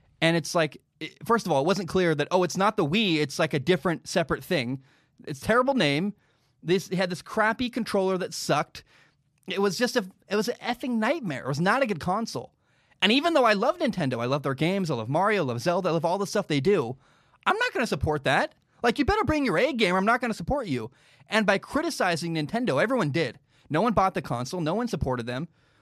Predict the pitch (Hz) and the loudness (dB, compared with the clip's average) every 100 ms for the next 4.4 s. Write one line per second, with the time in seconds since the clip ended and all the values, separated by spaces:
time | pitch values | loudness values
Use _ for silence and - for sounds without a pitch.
0 | _ _ 190 208 202 139 220 175 156 147 | _ _ -4 -2 -2 0 0 0 -2 -2
1 | 120 120 175 233 - 151 131 135 135 143 | -4 -2 0 -2 -4 -4 -2 -2 -2 0
2 | 131 180 180 156 135 135 127 143 123 - | 2 0 -2 -4 -4 -2 0 -2 -4 -4
3 | 202 - - - _ - - 196 190 208 | -4 -4 -8 -16 _ -20 -6 -2 0 0
4 | 190 190 190 - | 0 -2 -4 -6